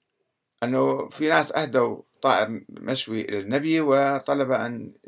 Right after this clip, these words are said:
يأتي، آه، أحب الله إلى خلقه الإمام علي حتى يأكل معه، ومقام الإمام في يوم القيامة كدليل على أفضليته في الدنيا.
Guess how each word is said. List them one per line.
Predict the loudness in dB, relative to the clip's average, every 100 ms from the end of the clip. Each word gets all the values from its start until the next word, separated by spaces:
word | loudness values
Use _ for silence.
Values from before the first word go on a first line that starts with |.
| -6
يأتي، | -6 -4 -4 -4 -4 -8 _ _ _ _ -6
آه، | -4 -4 -4 -6 -8 -10 -10 -8
أحب | -2 -2 -2
الله | 2 2 2 -2
إلى | -6 -4 -4 -10 -18 _ _ _
خلقه | 0 0 0 -2 0
الإمام | 0 0 0
علي | 0 0 -2
حتى | -4 0
يأكل | 0 0 -2
معه، | -6 -6 -10 _ _ -20 -20 _
ومقام | 6 6 8 10 10
الإمام | 8 6 6 6 6
في | 4 2
يوم | 4 4
القيامة | 0 4 6 8 6 2 -2 _ _ -20 _ _
كدليل | 2 6 6 8 6 4 2
على | 2 4
أفضليته | 4 2 -2 2 2 0 -4
في | -4
الدنيا. | -4 -2 0 -2 -6